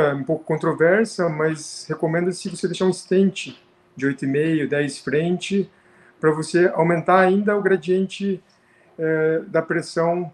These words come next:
pra via duodenal. Então, esse stent eu costumo deixar quatro a seis semanas, quando é uma colestectomia, e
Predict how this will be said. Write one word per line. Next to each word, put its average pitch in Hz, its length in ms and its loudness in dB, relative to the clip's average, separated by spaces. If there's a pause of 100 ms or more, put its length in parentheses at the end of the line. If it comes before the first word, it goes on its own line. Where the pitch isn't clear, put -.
(140)
pra 165 100 0
via 160 160 -2
duodenal. 165 600 0 (760)
Então, 151 380 -2
esse 151 160 -4
stent 170 380 2
eu 160 80 0
costumo 160 320 -2
deixar 143 320 0
quatro 147 280 4
a 143 40 -2
seis 147 240 -4
semanas, 160 560 2
quando 143 220 -6
é - 20 -4
uma 135 140 -6
colestectomia, 139 920 -4 (720)
e 165 720 0